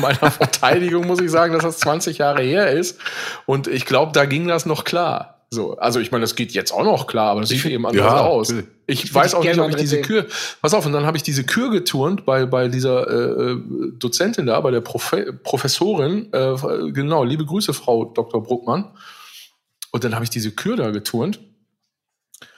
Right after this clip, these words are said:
Speaker 1: Und dann kam sie hinterher zu mir und meinte so, ja, hm,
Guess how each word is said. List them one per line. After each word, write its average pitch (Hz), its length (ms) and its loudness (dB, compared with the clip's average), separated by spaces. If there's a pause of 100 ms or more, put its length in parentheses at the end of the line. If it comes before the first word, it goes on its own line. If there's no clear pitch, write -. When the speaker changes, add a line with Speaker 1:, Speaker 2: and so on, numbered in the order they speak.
(460)
Speaker 1:
Und 123 240 0
dann 120 140 0
kam 127 200 -2
sie 120 100 -2
hinterher 127 340 -2
zu - 200 -2
mir 151 460 -2 (440)
und 127 140 -4
meinte 120 200 -4
so, 110 140 -4
ja, 98 340 -6 (160)
hm, 95 180 -10